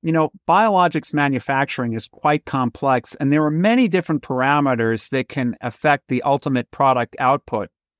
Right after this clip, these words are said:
We now have real-time sensors that we can place on biologic processes as a product's being generated, and these can then be linked to some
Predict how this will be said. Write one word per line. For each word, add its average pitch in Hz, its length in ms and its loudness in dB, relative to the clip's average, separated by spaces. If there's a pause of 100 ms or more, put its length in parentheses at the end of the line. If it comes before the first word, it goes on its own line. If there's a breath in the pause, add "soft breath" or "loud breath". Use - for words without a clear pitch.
(320)
We 175 140 0
now 208 260 2
have 180 400 0
real-time 160 720 0
sensors 151 680 -2
that 135 140 -2
we 131 160 -2
can 123 380 -4 (180)
place 175 520 0
on 127 340 -4 (320)
biologic 143 600 2
processes 131 840 -2
as 131 340 -4
a 131 80 -4
product's 160 480 0
being 117 320 -2
generated, 113 640 -2 (340)
and 160 160 0
these 214 220 2
can 180 180 -2
then 170 200 2
be 147 180 -2
linked 139 580 0 (280)
to 143 100 -4
some 151 460 0